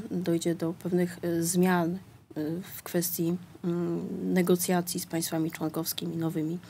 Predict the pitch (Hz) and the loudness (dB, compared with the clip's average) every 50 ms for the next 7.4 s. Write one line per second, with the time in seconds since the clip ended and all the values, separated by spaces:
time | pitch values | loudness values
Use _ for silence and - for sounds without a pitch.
0 | - - - - - - - - - - - - - 185 175 165 160 - 175 165 | -18 -18 -20 -20 -20 -20 -20 -20 -20 -20 -20 -14 -12 -10 -8 -6 -4 -2 0 0
1 | 165 160 160 175 175 - - 180 165 165 165 - - - 160 156 160 - 156 156 | 2 2 0 -2 -4 -4 -4 -2 0 0 0 -2 -2 -2 -2 -2 -2 -2 -4 -6
2 | 160 151 170 165 180 175 165 170 165 165 165 165 175 170 - 180 165 175 175 170 | -4 -2 -2 0 2 2 2 2 2 0 0 0 -2 -2 -2 -2 0 0 2 0
3 | 165 170 - 180 175 170 165 160 160 160 - - 170 160 165 170 175 - - - | 0 -2 -2 -2 0 2 2 2 0 -2 -2 -2 -2 0 0 -2 -4 -6 -10 -8
4 | 180 170 165 165 175 170 - - - - 175 175 185 175 - 165 170 165 160 156 | -8 -6 -6 -6 -8 -8 -10 -6 -2 0 0 0 0 -4 -2 -2 -2 0 -2 -2
5 | 156 - - - 151 - - - - - - _ _ - - - - - _ _ | -4 -6 -6 -6 -6 -6 -8 -12 -18 -20 -20 _ _ -20 -20 -20 -20 -20 _ _
6 | - - - 185 - 196 196 - - - 196 202 196 196 190 - - 196 190 196 | -6 -4 -2 0 2 2 0 2 2 4 6 6 6 6 4 4 2 4 4 4
7 | 185 - - 196 190 185 185 | 2 2 2 2 2 2 2